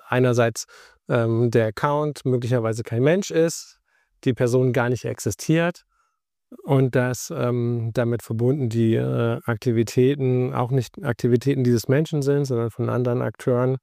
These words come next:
Ähm, und natürlich haben wir das Thema Fake News. Also wir müssen davon ausgehen, dass in, gerade in den sozialen Medien, gerade in polarisierten Zeiten, in polarisierten Kontexten,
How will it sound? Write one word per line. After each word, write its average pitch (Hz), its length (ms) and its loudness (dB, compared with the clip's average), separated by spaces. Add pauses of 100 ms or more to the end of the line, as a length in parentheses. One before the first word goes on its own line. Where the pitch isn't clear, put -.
(560)
Ähm, 120 220 0 (340)
und 175 200 4
natürlich 151 340 2
haben 143 100 0
wir 135 60 2
das 131 120 2
Thema 143 380 0
Fake 170 400 0
News. 170 640 0
Also 127 240 -2
wir 127 60 0
müssen 147 300 0
davon 127 300 -4
ausgehen, 143 680 -2 (540)
dass 123 680 -2 (540)
in, 139 260 2
gerade 131 280 4
in 131 100 4
den 123 160 4
sozialen 117 400 0
Medien, 135 720 2 (240)
gerade 131 400 0
in 127 140 -2
polarisierten 123 800 0
Zeiten, 127 440 -4
in 117 140 -2
polarisierten 113 680 -2
Kontexten, 123 880 -2